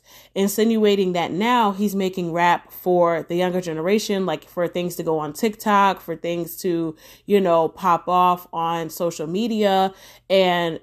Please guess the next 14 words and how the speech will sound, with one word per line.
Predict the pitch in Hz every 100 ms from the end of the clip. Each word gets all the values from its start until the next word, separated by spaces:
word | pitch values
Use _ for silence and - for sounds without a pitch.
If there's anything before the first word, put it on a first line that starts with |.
| _
create | 202 180 175
a | 165
viral | 160 170 170 170 160
moment | 170 208 220 -
for | - 143
him, | 165 104 - _
right? | - 156 180 - - - - _ 196
And | 202 196 185 -
he | 180 220 226
just | 214 196 202 -
misses | 185 190 196 190
the | 175
days | 175 180 180 180 175
when | 170 165 160